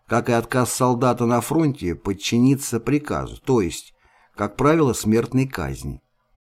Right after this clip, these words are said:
Для осуществления этих мер предлагалось на всех главных железнодорожных станциях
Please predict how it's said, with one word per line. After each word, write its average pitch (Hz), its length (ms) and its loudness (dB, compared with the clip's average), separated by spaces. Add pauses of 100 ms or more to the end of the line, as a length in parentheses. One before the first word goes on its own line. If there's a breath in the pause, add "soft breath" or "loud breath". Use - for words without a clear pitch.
(340)
Для 117 380 6
осуществления 156 840 4
этих 135 280 0
мер 175 320 4
предлагалось 123 920 2
на 127 140 2
всех 131 280 2
главных 123 440 4
железнодорожных 120 680 0
станциях 143 680 0